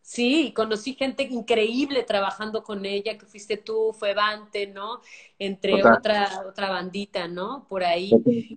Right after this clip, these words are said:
Speaker 2: total.
Speaker 1: Em, pero
Speaker 2: También Sabel, Sabel está dentro de esa misma línea.
Speaker 1: Sí, Sabel, gran,
Speaker 2: ¿No?
Speaker 1: gran.
Speaker 2: Yo creo
Speaker 1: Sí,
Speaker 2: que
Speaker 1: total.
Speaker 2: Sabel también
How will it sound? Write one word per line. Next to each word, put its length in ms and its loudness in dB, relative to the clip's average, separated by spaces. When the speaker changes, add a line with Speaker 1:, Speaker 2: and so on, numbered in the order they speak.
Speaker 2:
total. 240 6
Speaker 1:
Em, 360 -10
pero 220 4
Speaker 2:
También 340 10
Sabel, 460 8
Sabel 360 10
está 220 10
dentro 260 10
de 60 12
esa 140 8
misma 240 6
línea. 360 8
Speaker 1:
Sí, 540 -4
Sabel, 680 -6
gran, 200 0
Speaker 2:
¿No? 220 10
Speaker 1:
gran. 220 2
Speaker 2:
Yo 100 10
creo 260 8
Speaker 1:
Sí, 60 -2
Speaker 2:
que 120 8
Speaker 1:
total. 320 -4
Speaker 2:
Sabel 200 10
también 260 0